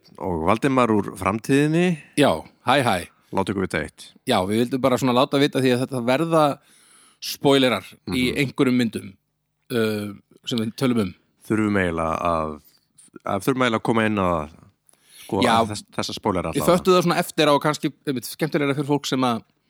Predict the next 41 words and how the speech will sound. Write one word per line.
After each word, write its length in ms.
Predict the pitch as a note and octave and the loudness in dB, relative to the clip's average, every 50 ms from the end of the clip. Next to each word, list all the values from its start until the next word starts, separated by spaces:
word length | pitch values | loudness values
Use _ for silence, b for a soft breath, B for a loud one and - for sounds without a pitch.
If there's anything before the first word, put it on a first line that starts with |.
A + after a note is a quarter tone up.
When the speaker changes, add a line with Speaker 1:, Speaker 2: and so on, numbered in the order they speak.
| - - b b b b b | -10 -10 b b b b b
Speaker 2:
hefur 240 | - C#3 C#3 C#3 C3 | 0 2 4 4 2
ekki 140 | C3 - B2 | 0 -2 -2
séð 120 | - C3+ B2 | 0 0 0
myndirnar 260 | B2 A2+ G#2+ G#2+ G#2+ | 0 0 -2 -4 -4
að 80 | A2 A2 | -2 2
vita 320 | B2+ C#3 D3 C#3 - - | 4 4 4 4 2 0
því 140 | A#2+ A2+ A#2+ | 0 2 0
að 80 | G#2 F2 | -2 0
það 120 | - B2 B2 | -2 0 0
verða 300 | B2+ C3+ C#3 C#3 C3 C3 B2+ | 0 0 0 0 -2 -2 -2
einhverjir 320 | B2+ A2 - B2 A#2 G#2 | -2 -2 -4 -6 -6 -4
spoilerar 360 | - B2 A2+ G#2+ G2+ F#2+ - - - | -4 -4 -2 -2 -4 -8 -12 -12 -8
Speaker 1:
Mhm. 160 | G2 F2+ D#2+ D#2 D2 | -8 -6 -6 -6 -6
Speaker 2:
í 80 | - C3 A#2+ | -4 -2 -2
þessu 140 | A2+ G#2+ A2 F#2+ | -2 -2 -6 -4
spjall 220 | - A#2+ G#2+ G#2+ G2+ | -4 -6 -6 -6 -6
okkar, 100 | G#2 G2+ G2+ | -6 -4 -4
en 120 | G#2 G#2 | -4 -4
bara 180 | - A2+ A2+ A2 | -2 -4 -4 -2
best 240 | - C3+ C3+ - - | -2 -2 -2 0 -2
að, 100 | C#3 A#2+ _ - | -4 -4 _ -10
það 100 | - A#2+ G2 | -10 -6 -4
sem 80 | A2+ | -4
er 40 | A#2 | -4
bara 180 | G#2 A#2 B2 B2+ | -4 -4 -8 -8
best 220 | - - D#3 - | -6 -6 -6 -4
að 40 | D#3+ | -4
gera 200 | E3 G3 G#3 G3 | -4 -2 -2 -2
þá 180 | E3+ E3 E3 D#3+ | -2 0 0 0
bara 180 | D3 D#3 D3 C#3+ C#3 - | 0 0 0 0 -2 -2
að 120 | C#3+ C#3 - | -2 -4 -4
skipa 460 | - - D#3 C#3+ - _ - B2+ A2 - _ _ B B B B B B B B B B B B | -2 -4 -4 -4 -4 _ -2 -2 -2 -2 _ _ B B B B B B B B B B B B
Speaker 1:
Næstu 300 | F#2 E2+ D#2 - - - | -10 -10 -10 -8 -8 -8
mynd. 160 | - C#2+ - | -10 -10 -12
Speaker 2:
eh, 180 | F2 F2 - A#2 | -14 -16 -14 -10
yfir 240 | - C3 C#3 C3+ B2+ | -4 -2 0 0 0
í 60 | A#2 | -2
næstu 180 | A#2 A2+ - - | -2 -4 -6 -6
mynd, 120 | A2 G#2 - | -10 -10 -8
þegar 160 | - A#2 A2 | -6 -6 -4
við, 300 | A2 G#2+ G#2+ - C3+ - | -4 -6 -6 -8 -14 -18